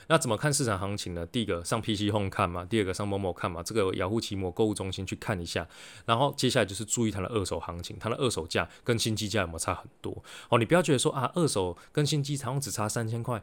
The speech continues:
嗯，我就买新机就好，我干嘛买二手？错，因为这个东西呢，三C产品都是消耗品，它跟房子不一样。哦，房子我可以买二手，但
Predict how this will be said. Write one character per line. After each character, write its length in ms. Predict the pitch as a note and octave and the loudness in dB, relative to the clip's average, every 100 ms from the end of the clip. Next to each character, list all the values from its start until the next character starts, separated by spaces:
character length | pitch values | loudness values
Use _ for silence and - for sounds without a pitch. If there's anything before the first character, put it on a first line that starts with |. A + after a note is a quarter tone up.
| - | -4
嗯， 420 | D3+ D#3+ E3 E3 D#3 | 2 4 6 8 6
我 140 | G#2 | 4
就 340 | B2 D#3 D#3 C#3+ - | 4 2 0 -4 -6
买 380 | G#2 F#2 F#2+ G2 | -2 -2 -2 -2
新 200 | - D3+ | 0 0
机 140 | D3 | -2
就 140 | C#3 C#3 | 0 2
好， 140 | G2 | 2
我 40 | |
干 160 | F#2 B2+ | 2 0
嘛 120 | F#2 | -2
买 40 | - | 0
二 160 | G2+ | 0
手？ 180 | F2 - - - | -2 -6 -8 4
错， 440 | - - G2+ - - - | 12 12 12 4 -16 -2
因 160 | F#3+ F#3 | 4 6
为 80 | F3+ | 6
这 80 | E3+ | 4
个 80 | |
东 200 | B2 A#2+ | 2 0
西 200 | A#2+ A#2+ | -2 -2
呢， 240 | A2 A2 G#2+ - | -2 -4 -6 0
三 260 | - C#3 | 4 4
C 180 | C#3 C#3 | 4 2
产 220 | A#2+ G2+ | 2 -2
品 180 | F#2+ F#2 - | -4 -8 4
都 160 | B2 | 4
是 140 | A#2 A#2 | 6 4
消 160 | G2+ | 2
耗 180 | F2+ F#2+ | 2 0
品， 160 | E2 - | 0 -2
它 100 | - | 0
跟 160 | B2 C#3 | 6 6
房 220 | A2+ G2 | 6 2
子 100 | G2 | 0
不 220 | F2+ G2 | -2 -2
一 120 | E2+ F2+ | -2 -6
样。 140 | F2 | -6
哦， 80 | G2+ | -6
房 120 | A#2+ | -2
子 120 | C#3 C#3 | 2 2
我 80 | |
可 80 | G2+ | 2
以 20 | |
买 140 | G#2 F2+ | 0 0
二 180 | G2+ F#2 | -2 -4
手， 220 | - G#2 | -4 -2
但 160 | D3+ | -2